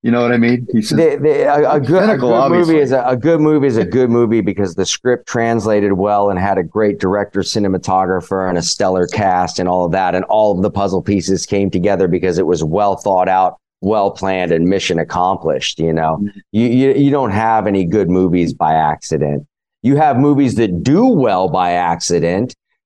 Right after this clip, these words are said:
Speaker 2: but, and they're not very good, but because of marketing, this, that, the other, timing or trend or something else,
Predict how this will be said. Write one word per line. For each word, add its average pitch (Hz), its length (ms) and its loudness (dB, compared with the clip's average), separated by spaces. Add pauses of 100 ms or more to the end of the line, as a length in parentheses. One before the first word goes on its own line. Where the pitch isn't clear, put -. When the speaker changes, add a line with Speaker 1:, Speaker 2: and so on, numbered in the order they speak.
Speaker 2:
but, 120 260 0
and 117 160 0
they're 101 140 2
not 120 400 0
very 92 300 0
good, 90 500 0
but 107 180 -2
because 117 320 -2
of 104 100 0
marketing, 113 500 0
this, 123 220 0
that, 120 220 0
the 120 100 2
other, 117 220 0
timing 123 680 0
or 104 300 0 (240)
trend 131 460 0
or 104 100 0
something 123 440 -2
else, 127 520 0